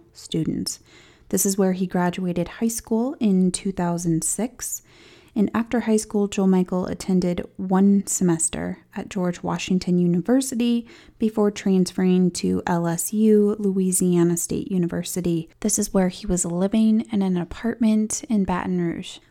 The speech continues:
What is so important about this apartment, college, education, and more is all of these costs were being paid by Joel Senior and Lisa.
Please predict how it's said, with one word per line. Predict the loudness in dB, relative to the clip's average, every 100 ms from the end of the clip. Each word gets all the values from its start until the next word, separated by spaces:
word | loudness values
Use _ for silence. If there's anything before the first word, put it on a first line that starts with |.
| -4
What | 0
is | 0 0
so | 0 4
important | 4 2 -2 -4 0 2 0 -2 -6
about | -2 0 -2 -4 -8 -8 -14 _
this | -6 -4 -4 -8 _ -20
apartment, | -14 -6 -4 0 2 4 4 2 0 -4 -10 -14
college, | -2 0 2 0 0 -2 -4
education, | -6 -8 -6 -6 -4 -2 0 2 2
and | 0 0 -2 0
more | 2 0 0
is | 0 0 0 -4 -14 -20 -20 -8
all | -2 0
of | 0
these | 0 0 -2
costs | -4 -4 -2 -2 -4 -8 -12 -8 0
were | 2 2 0 -6 -2
being | 4 4
paid | 2 -4 -2 -4 -6
by | -6 -4 -2 -4 -6
Joel | -6 -6
Senior | -2 0 2 0 0
and | 0
Lisa. | 0 -2 -6 -8